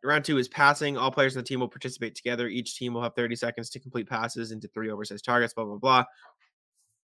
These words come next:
Round three is team relay. All players from each team will participate in a timed relay. Players must complete the court, which, court, sorry, course. Wow.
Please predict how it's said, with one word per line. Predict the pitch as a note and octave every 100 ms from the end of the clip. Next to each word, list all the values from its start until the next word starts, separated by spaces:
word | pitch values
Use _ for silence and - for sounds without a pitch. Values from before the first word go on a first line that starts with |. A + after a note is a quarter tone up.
| _ C3+
Round | D3 D3+ D3
three | C#3 D3 C#3+
is | C3+
team | - C#3 A#2+
relay. | C3 D#3 D#3 D3+ C#3+ - _ - _
All | D#3 D#3
players | D3+ D3+ C#3+ C#3
from | C3+
each | A2 C#3+ -
team | C3+
will | B2
participate | - B2 B2+ - C3 A2
in |
a | A2+
timed | - B2+ A#2 A#2+
relay. | B2+ B2 A#2+
Players | A#2 B2 B2 A#2+
must | A#2
complete | A2+ G#2 A2+
the | G#2+
court, | - A#2 A2+ -
which, | G#2+ - _
court, | - D#3 A#2+ - -
sorry, | G#2 G#2+ A2 - _ _ _
course. | - D3+ B2+ F#2+ - - - _ _ _ -
Wow. | G2+ F#2 G#2